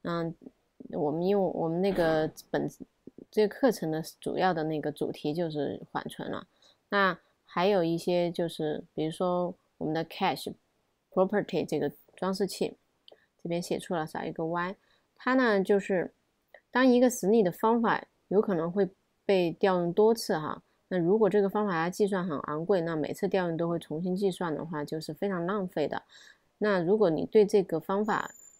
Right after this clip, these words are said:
做，用，使用这个 cache 的 property 装饰器呢，它就可以缓存该方法的缓存，缓存值。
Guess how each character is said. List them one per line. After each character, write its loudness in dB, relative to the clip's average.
做， 0
用， 4
使 -2
用 2
这 4
个 -4
cache -2
的 -8
property -2
装 -4
饰 0
器 -2
呢， -2
它 -4
就 0
可 -4
以 2
缓 -4
存 -6
该 -2
方 -2
法 0
的 -2
缓 -4
存， -20
缓 -4
存 -4
值。 -6